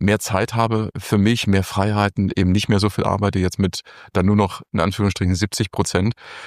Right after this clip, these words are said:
und nur noch inhaltlich tätig bin und eben keine Führungsverantwortung und Budgetverantwortung und disziplinarische Verantwortung mehr habe. Da fällt auch schon ein ganzer, ganzer, ganzer Sack voll Verantwortung ab,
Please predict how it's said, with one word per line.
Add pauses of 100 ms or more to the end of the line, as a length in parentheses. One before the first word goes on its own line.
(240)
und (120)
nur
noch
inhaltlich
tätig
bin
und
eben
keine
Führungsverantwortung
und
Budgetverantwortung
und
disziplinarische
Verantwortung
mehr
habe. (500)
Da
fällt
auch
schon (120)
ein
ganzer, (100)
ganzer,
ganzer
Sack
voll
Verantwortung
ab,